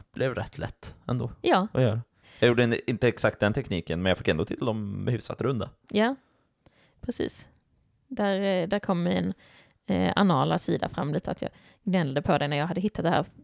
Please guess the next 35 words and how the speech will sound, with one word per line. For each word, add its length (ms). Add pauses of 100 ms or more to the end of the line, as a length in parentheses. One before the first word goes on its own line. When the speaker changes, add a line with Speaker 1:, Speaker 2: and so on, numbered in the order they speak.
Speaker 2:
perfekta 440
sättet 240
att 60
göra 220
på 140
det, 120
och 120
så 80
vägrade 520
du 60
göra 280
på 80
det 100
<laughs> 60
sättet. 580 (480)
Speaker 1:
Jag 180
gjorde 200
på 100
ett 100
sätt 200
som 120
fungerade 580
ändå. 560 (420)
Speaker 2:
De 180
blev 100
inte 140
riktigt 240
lika 200
runda. 440
<laughs> 720
Speaker 1:
Dina 240
blev 160
inte 180
heller 260
runda. 260